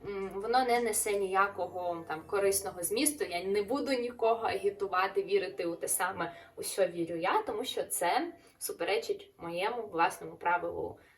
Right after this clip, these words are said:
е, про віру, які я перечислила у початку відео.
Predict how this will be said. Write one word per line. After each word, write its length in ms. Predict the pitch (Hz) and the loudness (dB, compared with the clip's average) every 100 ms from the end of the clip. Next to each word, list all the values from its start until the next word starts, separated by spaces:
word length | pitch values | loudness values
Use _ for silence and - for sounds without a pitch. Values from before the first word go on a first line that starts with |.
| _ | _
е, 60 | 170 | -10
про 220 | - 160 | -4 -4
віру, 440 | 180 269 403 349 - - | 0 4 6 6 0 -12
які 380 | 175 160 - 214 | -10 -10 -10 -8
я 240 | 226 190 | 0 2
перечислила 760 | 190 165 - - - 190 165 160 | 2 -2 -4 -6 -4 -4 -2 -2
у 140 | - | -4
початку 500 | 170 165 180 - - | -6 -6 -8 -8 -10
відео. 300 | 156 156 151 | -8 -8 -8